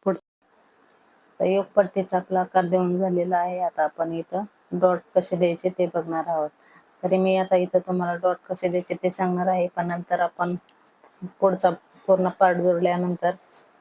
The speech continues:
मी मशीनवर पण तुम्हाला पूर्ण याचे डॉट कसे घ्यायचे ते सांगणार आहे. तर इथे बघा आपण दोन, मधला डॉट दीड इंचाचा घेतलेला आहे, म्हणजे इकडच्या साईडने पाऊण इंच आणि इकडच्या साईडने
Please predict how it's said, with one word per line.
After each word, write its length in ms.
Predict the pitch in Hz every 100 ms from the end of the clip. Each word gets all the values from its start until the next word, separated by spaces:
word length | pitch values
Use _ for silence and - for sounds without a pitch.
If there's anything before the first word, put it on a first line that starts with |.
| -
मी 140 | 175
मशीनवर 440 | 185 190 196 180 180
पण 240 | - 180
तुम्हाला 340 | 180 175 170 180 -
पूर्ण 200 | 175 180
याचे 280 | 175 170 170
डॉट 180 | 180 170
कसे 240 | 180 165 175
घ्यायचे 300 | 170 170 175
ते 200 | - 175
सांगणार 380 | 175 170 165 165
आहे. 240 | 165 175 190 _ _ _ -
तर 60 | 175
इथे 200 | 180 165
बघा 240 | 170 170 165
आपण 300 | - 175 185 - _ _ 185 180 - _ _ _ _ _
दोन, 340 | 185 190 190 180 -
मधला 480 | 175 185 185 196
डॉट 200 | 190 196
दीड 260 | 185 190 185
इंचाचा 380 | 185 180 175 175
घेतलेला 360 | 180 - 175
आहे, 240 | 170 165 160
म्हणजे 280 | 170 170 180
इकडच्या 360 | - 165 170
साईडने 280 | 175 165 175
पाऊण 300 | - 185 175
इंच 240 | 170 160 -
आणि 180 | 175 190
इकडच्या 340 | 185 170 -
साईडने 380 | 180 160 -